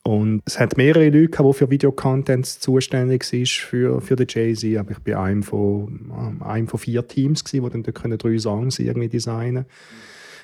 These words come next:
Bin aber auch on site und während der Proben eigentlich dort gewesen, zum, äh, ja,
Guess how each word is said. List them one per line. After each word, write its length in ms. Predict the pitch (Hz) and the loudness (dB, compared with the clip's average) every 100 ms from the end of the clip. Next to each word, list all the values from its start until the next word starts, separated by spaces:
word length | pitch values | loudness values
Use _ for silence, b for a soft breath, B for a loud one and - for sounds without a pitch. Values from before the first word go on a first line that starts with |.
| B | B
Bin 100 | - | 4
aber 160 | 110 113 | 4 6
auch 160 | 113 120 - - | 6 4 -2 -2
on 200 | 135 117 | 2 2
site 520 | - 107 110 120 113 | 2 2 2 0 0
und 100 | 104 | 2
während 380 | 110 110 110 113 | 2 0 -2 0
der 160 | 104 | 0
Proben 440 | 101 98 101 107 104 | 0 2 2 4 0
eigentlich 340 | 98 98 92 | 0 0 -4
dort 240 | - 98 | -4 -4
gewesen, 280 | - - 98 - | -4 -8 -8 -6
zum, 360 | - 95 98 | -6 -4 -4
äh, 60 | 95 87 - 98 85 87 - - - | -4 -4 -6 -6 -6 -6 -6 -8 -2
ja, 260 | 95 90 | 0 2